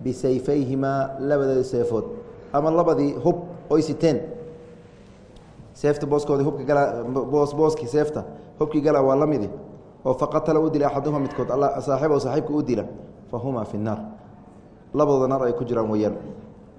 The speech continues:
Qiila waxaa la yidhi, "Ya Rasuul, Rasuulka Allow, haadaa kanaytu alqaatilu waa qaatilo, waman yaqtul mu'mina mutacammidan baa u taagan, oo qof muslim ayuu dilay.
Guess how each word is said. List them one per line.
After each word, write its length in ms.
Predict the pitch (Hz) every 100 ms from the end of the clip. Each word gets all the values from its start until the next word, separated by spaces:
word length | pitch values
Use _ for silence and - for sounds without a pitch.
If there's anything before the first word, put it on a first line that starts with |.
| -
Qiila 180 | 180 190
waxaa 220 | 165 156
la 60 | 160
yidhi, 60 | 156
"Ya 60 |
Rasuul, 220 | 147 160
Rasuulka 280 | 147 160 143
Allow, 160 | 135 113 - - - 127
haadaa 540 | 139 147 147 139 127
kanaytu 360 | 131 131 123 123
alqaatilu 500 | 120 117 - 120 113
waa 140 | 113 110
qaatilo, 440 | 117 117 165 139 95 - - - - -
waman 240 | 117 131 135
yaqtul 300 | 131 135 135
mu'mina 300 | 135 143 131
mutacammidan 560 | 123 107 107 143 131
baa 80 | 131
u 80 | 147
taagan, 340 | 147 123 117 - -
oo 80 | 131
qof 140 | 151 160
muslim 220 | 151 143
ayuu 140 | 147
dilay. 280 | 131 131 127